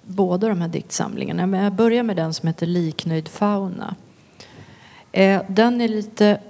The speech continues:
den är uppdelad i två olika skikt, kan man säga. Dels är det något som heter hönskören. Det är alltså ett gäng hönor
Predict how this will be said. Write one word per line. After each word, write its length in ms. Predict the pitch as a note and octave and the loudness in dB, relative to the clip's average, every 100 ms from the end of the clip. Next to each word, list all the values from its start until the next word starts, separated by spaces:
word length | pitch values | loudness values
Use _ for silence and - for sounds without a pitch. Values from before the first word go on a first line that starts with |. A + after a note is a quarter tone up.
| - | -2
den 160 | G#3 A3 | 2 2
är 40 | |
uppdelad 540 | A#3 A#3+ G#3+ G3+ G3+ F#3+ | 2 2 2 4 2 -2
i 40 | |
två 400 | G3+ - G#3+ G#3 | -4 -2 2 2
olika 320 | F3+ F3+ F#3+ | 2 0 -2
skikt, 480 | - A#3+ A#3 - - | 0 -2 -2 -6 -4
kan 140 | G#3+ | 0
man 140 | G3 F3+ | 0 -2
säga. 480 | - - - - - - - | -2 -4 -4 -8 -8 -14 -10
Dels 480 | F#3 A#3 A3+ A3 | 0 2 2 0
är 240 | - F#3 E3+ | -2 -2 0
det 100 | E3+ | 0
något 220 | E3 D#3+ | -2 -2
som 120 | E3+ | -2
heter 200 | E3 E3 | 0 0
hönskören. 1160 | D#3+ G#3 G3 D#3+ - - A#3+ A#3 G#3 - - F3 | 2 2 2 0 -4 -2 0 2 0 -4 -8 -4
Det 120 | F#3+ | -2
är 40 | |
alltså 220 | E3+ E3+ E3 | -2 -2 -6
ett 120 | E3+ | -2
gäng 280 | E3+ D#3+ E3 | -2 0 -2
hönor 760 | G3+ F#3+ E3 F#3+ G3+ - - | -2 -2 -2 -4 -4 -6 -10